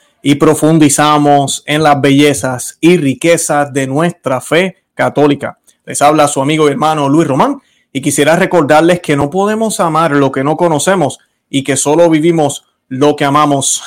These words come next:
Gracias por estar aquí conmigo hoy. Eh, estoy muy contento de poder estar en vivo a esta hora, eh, lunes, después del cuatro de julio. Gracias a Dios tengo la oportunidad de hacer esto hoy. Y hoy vamos a estar hablando de esta noticia muy lamentable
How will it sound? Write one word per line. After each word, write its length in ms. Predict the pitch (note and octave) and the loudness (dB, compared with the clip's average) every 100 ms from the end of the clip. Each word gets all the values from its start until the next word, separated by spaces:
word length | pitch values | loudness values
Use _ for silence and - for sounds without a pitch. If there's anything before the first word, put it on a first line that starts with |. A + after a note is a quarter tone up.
| - | -12
Gracias 360 | C3 D3 F#3 | -4 -2 0
por 160 | F3+ D#3+ | 0 0
estar 180 | - E3 | 2 2
aquí 220 | D3+ E3 | 2 0
conmigo 440 | D#3 C#3+ E3+ D#3 | -2 0 0 2
hoy. 300 | D#3 A3 A3 - | 2 2 0 -6
Eh, 360 | C3+ B2+ B2+ A#2+ | -8 -6 -8 -10
estoy 200 | - C#3 | -8 -2
muy 180 | D#3+ G3 | 0 2
contento 460 | G3 D#3 F3+ F3+ | 2 2 0 2
de 80 | D#3 | 0
poder 220 | B2 D3 | 0 -2
estar 200 | D#3 E3+ | -2 -2
en 120 | D3+ | -2
vivo 400 | C#3 D#3+ E3+ E3+ | 0 0 2 2
a 80 | C3+ | 0
esta 320 | C3+ - C#3+ | -4 0 2
hora, 580 | C3+ D#3+ F3+ F3 E3 D#3+ | 4 4 6 4 4 0
eh, 200 | - C3+ B2+ | -4 -6 -2
lunes, 640 | C#3 F3 F#3+ F#3+ - - _ _ | 0 2 0 -2 -6 -12 _ _
después 400 | C3+ C3 - C3+ | -8 -8 -4 -4
del 200 | C3+ D3 | -2 -2
cuatro 500 | C#3 C#3+ D#3 D#3 D3 | -2 2 2 2 2
de 80 | C#3 | 2
julio. 340 | C3 C#3+ D#3+ D#3+ | 2 2 2 2
Gracias 320 | C3+ C3 D3 | 0 -6 -6
a 80 | C3+ | -4
Dios 220 | C3+ C#3+ | -4 -6
tengo 220 | C3+ C3+ | -8 -6
la 80 | C#3 | -6
oportunidad 460 | C3+ A#2+ B2 B2 | -8 -14 -14 -6
de 40 | C3 | -6
hacer 220 | - C3 | -6 -10
esto 200 | B2+ B2+ | -12 -4
hoy. 280 | C3 F3 F3+ _ - - | 0 2 0 _ -20 -12
Y 140 | - C#3+ | 0 4
hoy 160 | E3+ | 4
vamos 200 | F#3 G#3+ | 4 4
a 40 | G#3+ | 2
estar 160 | G#3+ | 2
hablando 400 | F#3 F#3+ F#3+ F3+ | 2 2 4 4
de 80 | D#3+ | 4
esta 240 | D#3+ F3+ | 2 0
noticia 520 | F3+ E3 D3+ - C#3 - _ _ _ _ | 0 -2 -2 -4 -6 -8 _ _ _ _
muy 240 | C3+ D3 | -4 0
lamentable 720 | E3+ E3+ F3 E3 C#3 C#3 D#3+ | 2 2 0 2 2 2 0